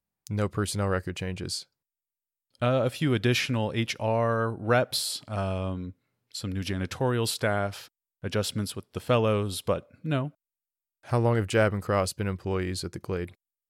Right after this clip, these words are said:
Speaker 2: Five years. I didn't realize the three of you were taking an interest in human resources. I would be, uh, happy to get you in touch with Compass Poe or, uh,
Speaker 1: No,
Speaker 2: other
Speaker 1: Serpent Snake, this is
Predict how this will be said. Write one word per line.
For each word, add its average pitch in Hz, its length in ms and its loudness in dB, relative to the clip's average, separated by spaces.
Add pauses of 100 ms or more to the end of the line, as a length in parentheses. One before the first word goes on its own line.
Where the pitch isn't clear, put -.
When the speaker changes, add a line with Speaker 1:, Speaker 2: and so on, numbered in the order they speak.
(580)
Speaker 2:
Five 160 260 2
years. 104 420 -4 (960)
I 131 140 2 (180)
didn't 165 200 4
realize 135 420 4
the 113 160 -4
three 131 260 0
of 110 60 0
you 117 100 2
were 113 80 2
taking 117 320 -2
an 104 80 -2
interest - 480 -4
in 95 360 -2
human 123 260 0
resources. 110 800 -4
I 101 100 4
would 98 140 -2
be, 95 200 -6 (460)
uh, 95 180 -6
happy 131 300 0
to 117 80 -2
get 127 140 -2
you 110 140 -2
in 107 80 -2
touch - 360 -4
with 101 400 -4 (260)
Compass 120 340 -6
Poe 139 500 0
or, 98 320 -2 (640)
uh, 98 240 0
Speaker 1:
No, 107 160 4
Speaker 2:
other 117 320 4
Speaker 1:
Serpent 107 760 0
Snake, 104 400 0
this - 260 0
is 98 380 -4